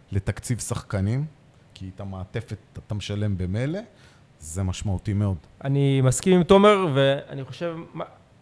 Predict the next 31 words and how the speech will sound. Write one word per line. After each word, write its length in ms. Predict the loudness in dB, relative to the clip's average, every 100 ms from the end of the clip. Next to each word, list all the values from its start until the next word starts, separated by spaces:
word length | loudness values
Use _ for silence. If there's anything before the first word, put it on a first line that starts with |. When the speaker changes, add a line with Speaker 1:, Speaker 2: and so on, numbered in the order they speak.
| -4
Speaker 2:
הביקורת 520 | -2 -2 0 2 2
הזאת 260 | 2 2 -2
היא, 160 | -4 -8 -10 -2
היא, 220 | 0 0 -8 -12
סליחה, 240 | -6 0 2
היא 120 | 6
ביקורת 320 | 8 10 10
לגיטימית. 720 | 8 4 6 8 8 6 2 -10
היא 60 | -4
ביקורת 200 | 0 4
לגיטימית, 560 | 6 6 8 8 8 8
ויכול 280 | 8 10 8
להיות 100 | 8
שמי 160 | 4
שרואה 200 | 6 6
את 40 | 4
הדברים 320 | 4 6 6
מהצד, 480 | 6 6 4 4 6
רואה 200 | 8 8
את 60 | 8
זה 80 |
ככה. 380 | 4 2 2 -2 -8 -14 -20 -20 -20 _ 0
אנחנו 460 | 6 8 10 10
הרגשנו 520 | 10 10 8 8 4
כמערכת, 880 | 6 6 8 8 6 4 2 0 -4 -20 -20 _ _
כמערכת 440 | -2 4 4 4 2
מקצועית, 720 | 2 2 4 6 4 2 -10 -20 _ _ _ _ _
שחד 360 | -4 2 6 10
משמעית 580 | 10 10 10 10 6 -4 -6
היה 160 | -4
תהליך 720 | 2 6 8 6 4 2 -2